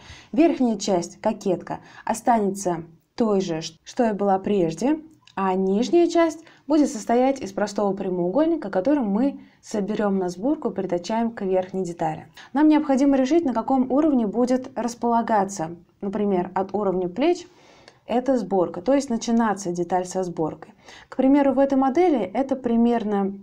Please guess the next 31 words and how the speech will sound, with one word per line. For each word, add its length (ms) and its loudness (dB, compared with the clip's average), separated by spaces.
два-три 540 2
сантиметра 640 0
от 100 -2
начала 500 0
бокового 600 -2
шва, 380 -6
бокового 520 -2
среза. 480 -4
Проводим 580 2
перпендикуляр 880 0
от 160 -4
этой 220 0
точки 580 -2
к 100 -8
линии 380 0
середины 560 0
полочки, 520 -6
то 160 0
есть 280 0
под 160 -6
прямым 400 2
углом 340 -2
на 80 -6
девяносто 460 -6
градусов. 520 -4
И 100 4
ту 280 4
же 120 4
величину, 840 0
то 100 4
есть 260 -2